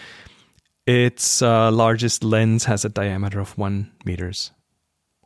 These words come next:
up, al-, almost one point six meters. What I find interesting is that it's not a telescope in the usual sense. Normally, what you think of when you think telescope is a mirror construction,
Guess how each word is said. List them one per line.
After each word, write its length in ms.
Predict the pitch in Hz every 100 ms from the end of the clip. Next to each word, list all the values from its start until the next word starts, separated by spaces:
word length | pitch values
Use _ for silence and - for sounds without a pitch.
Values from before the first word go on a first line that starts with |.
| -
up, 280 | 127 127 -
al-, 160 | 127 -
almost 280 | 139 135 123
one 140 | 113
point 180 | 107 101
six 240 | - -
meters. 400 | 101 - - - - _ _ _ _ _ _ -
What 140 | - 143
I 60 |
find 240 | 180 220 226
interesting 400 | 190 208 - 180
is 120 | 143
that 120 | 139
it's 140 | 135 151
not 160 | 147
a 20 |
telescope 520 | 135 - 143 - 110 113
in 60 |
the 80 | 107
usual 240 | 101 110
sense. 360 | 113 101 95 - - - -
Normally, 480 | 117 131 123 113 107 - - - _ _
what 340 | 127 135 -
you 260 | 113 110 113 -
think 380 | - - 175 208
of 160 | 151 127
when 140 | 123
you 80 | 120
think 240 | - 110
telescope 640 | - 175 170 - - 127 - -
is 320 | 127 123 - - - _ _ -
a 100 | 123
mirror 340 | 120 123 120
construction, 720 | 113 110 - 98 - - -